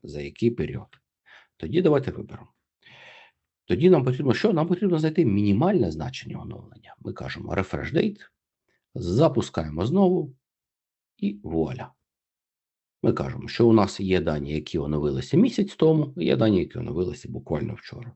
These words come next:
Дуже непогано. Можна було б сказати, що дуже погано, але є один, один нюанс. Бачите, у нас назви заголовки, стовпців, вони виводяться просто як щось Ф нуль, Ф один. Не дуже зрозуміло, що то є. Було б непогано, щоб вони називалися. Для цього є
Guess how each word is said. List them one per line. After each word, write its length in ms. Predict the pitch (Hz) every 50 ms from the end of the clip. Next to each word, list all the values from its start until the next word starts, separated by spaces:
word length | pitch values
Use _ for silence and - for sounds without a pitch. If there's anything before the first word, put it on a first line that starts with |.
| _ _ -
Дуже 240 | 190 185 220 170 139
непогано. 440 | 110 95 - - - - - - - _ _ _ _ - - - - - - - - - - - _ _ _ _ _ _ _ _ -
Можна 380 | 202 226 226 208 160 120 110
було 160 | 90 90 90
б 60 | 87 -
сказати, 240 | - - 87 87
що 100 | - 151
дуже 220 | 151 160 156 180 185
погано, 320 | 185 285 294 320 277 202 208
але 140 | 254 285
є 180 | 214 180 190 180
один, 380 | 143 123 123 139 135 131 131 131
один 280 | - 131 107 104 90 87
нюанс. 280 | 82 80 76 73 71 123
Бачите, 280 | 175 - - - 98
у 20 | 98
нас 260 | 104 101 98 - -
назви 560 | - 101 92 87 80 76 73 73 69 - - _ _
заголовки, 640 | - 101 113 120 139 160 196 226 226 - - - 151
стовпців, 640 | 131 - - 127 127 131 - - 226 202 - - _ -
вони 220 | 135 127 156 170
виводяться 580 | 151 113 92 104 131 131 117 87 - - - -
просто 380 | - - 110 113 - - -
як 100 | - -
щось 280 | - - 82 73 - - _ -
Ф 240 | 80 67 - - -
нуль, 360 | 73 78 95 123 151 156 143 -
Ф 280 | - 92 - - - -
один. 520 | - 80 82 120 127 139 139 131 131 - - - - - - _ -
Не 100 | 196 233
дуже 240 | 240 262 190 135
зрозуміло, 580 | 113 107 110 110 110 104 113 123 131 127 113 90
що 180 | - - - -
то 120 | - -
є. 220 | 65 - - - - _ _ _ -
Було 240 | 131 151 175 185 160
б 40 | 143
непогано, 440 | 143 127 131 147 170 196 190 170 127
щоб 160 | - - 80
вони 200 | 87 87 92 85
називалися. 500 | 73 67 67 - - - - - - -
Для 120 | 127 208
цього 340 | 233 - 311 262 226 202 160
є 340 | 127 127 139 156 165 160